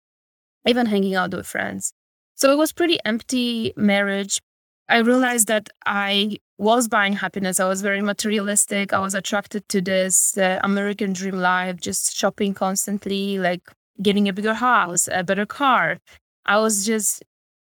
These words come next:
doing this, not realizing that basically I'm just running away from myself.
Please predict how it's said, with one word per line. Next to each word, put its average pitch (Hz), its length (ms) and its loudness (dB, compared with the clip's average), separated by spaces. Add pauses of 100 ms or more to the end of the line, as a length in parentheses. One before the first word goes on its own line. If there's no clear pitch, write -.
(120)
doing 233 460 4
this, 220 640 2
not 208 240 0
realizing 208 600 0
that 190 180 -2
basically 196 540 -2
I'm 185 200 0
just 202 240 -4
running 202 300 0
away 185 300 -2
from 180 380 -6
myself. 175 600 -2